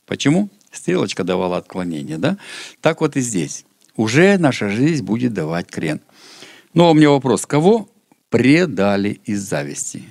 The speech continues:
Предали из зависти кого? Иосифа продали. А предали Иисуса Христа.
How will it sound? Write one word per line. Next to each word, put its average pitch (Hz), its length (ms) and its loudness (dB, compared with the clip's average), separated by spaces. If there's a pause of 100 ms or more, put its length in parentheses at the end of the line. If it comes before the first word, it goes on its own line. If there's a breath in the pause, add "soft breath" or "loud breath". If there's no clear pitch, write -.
(240)
Предали 113 540 -2
из 82 120 -8
зависти 82 380 -6
кого? 85 340 -6 (2750)
Иосифа 147 960 2 (300)
продали. 80 880 0 (480 soft breath)
А 123 120 -2
предали 90 840 -2 (1040 soft breath)
Иисуса 180 480 2
Христа. 160 500 -8